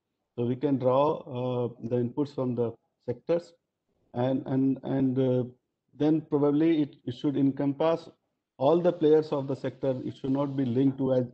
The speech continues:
as it was mentioned, one of, I mean, one of the news articles that it is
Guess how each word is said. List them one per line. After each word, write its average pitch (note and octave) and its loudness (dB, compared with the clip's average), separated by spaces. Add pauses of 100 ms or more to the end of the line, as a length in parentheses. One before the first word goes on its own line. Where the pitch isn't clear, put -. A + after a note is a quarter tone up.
as B2+ 0
it B2+ -4
was B2+ -2
mentioned, B2 -2
one B2 -2
of, A#2+ -6 (240)
I B2 -6
mean, A#2+ 0
one A#2+ -2
of A2+ -4
the A#2+ 0 (420)
news A2 -4
articles A#2 -2
that A#2 -4
it A#2 -6
is A#2+ -6